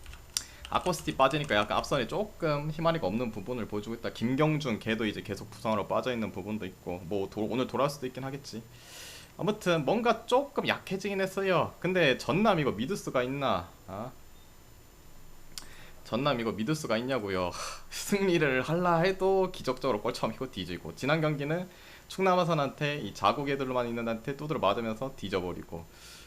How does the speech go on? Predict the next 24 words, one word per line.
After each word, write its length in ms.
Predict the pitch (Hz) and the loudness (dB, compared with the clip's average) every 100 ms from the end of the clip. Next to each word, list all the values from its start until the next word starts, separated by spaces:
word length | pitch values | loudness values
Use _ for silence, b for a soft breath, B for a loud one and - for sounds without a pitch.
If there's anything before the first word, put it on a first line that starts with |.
| - | -18
뭐 180 | - 170 | -2 0
승을 260 | 165 226 208 | 2 2 2
도대체 300 | 135 165 139 | 2 -2 2
언제 200 | 104 139 | 0 2
할 140 | 131 | 0
건지. 240 | - 95 95 | 0 -4 -2
지금 300 | 131 117 95 | -2 0 4
열여덟 400 | 101 165 220 208 | 6 6 4 2
경기째 640 | 190 165 143 - 127 104 | 0 0 -4 0 4 6
아마 400 | 92 98 98 90 | 6 6 4 4
무승이죠. 640 | 85 98 131 151 98 87 90 | 2 -6 -4 -4 -2 -4 -4
이런 200 | 113 170 | -4 -2
팀 200 | 165 95 | -2 -2
어떻게 320 | 98 - 143 | -4 -4 -8
찍냐라는 800 | - 127 135 120 90 76 90 101 | -8 -4 0 2 2 0 -2 -2
생각이 400 | 139 139 135 98 | -2 -2 -2 -2
들긴 260 | 98 107 | -6 -4
한데, 540 | 117 117 113 113 90 80 - B B B B B B - | -4 -4 -2 0 0 -4 -12 B B B B B B -2
근데 140 | 180 | 0
이거, 260 | 120 208 135 - - - - - | 2 2 0 -10 -20 -20 -20 -2
근데 240 | 202 247 | 2 4
이걸 220 | 151 202 | 4 4
생각해보면은 1040 | 214 220 - 233 247 233 170 135 104 90 - | 2 2 2 0 0 2 4 4 4 0 -2
안양이 800 | 104 180 240 196 123 101 87 | 0 2 2 0 0 0 -2